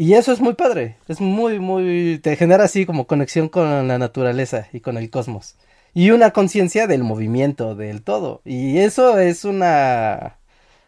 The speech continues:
una, una emoción fantástica. Háganlo, háganlo, háganlo por un mes. Así, un mes diario es como, a ver, son las ocho, voy a salir a ver el cielo. Aunque estén en la ciudad. Y, y después de un mes, ven cómo se desplazan las cosas y me dicen si sienten algo.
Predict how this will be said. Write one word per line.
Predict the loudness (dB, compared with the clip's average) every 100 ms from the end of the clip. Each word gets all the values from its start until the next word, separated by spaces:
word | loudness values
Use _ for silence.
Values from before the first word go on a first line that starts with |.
| _
una, | -4 0 2
una | 2
emoción | 2 0 -2 -2 0 -2 -2
fantástica. | -4 -4 -6 -8 -14 -16 _ _ _ _ _ _ _ _ _ _ _ _ _ _ _ _
Háganlo, | 4 4 4 2
háganlo, | 4 6
háganlo | 6 6
por | 6
un | 4 2
mes. | -2 -2
Así, | -4
un | -2 2
mes | 2 0 -4
diario | 4 4 6 2
es | 2
como, | -2
a | 2
ver, | 2 2
son | 2
las | 2
ocho, | 2 0
voy | 0
a |
salir | 0 -2
a |
ver | 0 -2
el |
cielo. | -4 -8 -8 -14 _
Aunque | -8 -2
estén | -2 0 -2
en | -2
la | -4
ciudad. | -6 -10 -12 _ _ _ _ -20 _ _ _ 2
Y, | 4 4 4
y |
después | 2 4 2
de | 2
un | 0
mes, | 0 0 -4 -20 _ _ _
ven | 0 2 4
cómo | 2 0
se | -2
desplazan | -4 -2 -2 -2
las | -2
cosas | -2 -2 -2
y | 0
me | 2
dicen | 0 -2 -4 -4
si | -8
sienten | -8 -10 0 0 0 -4
algo. | -6 -10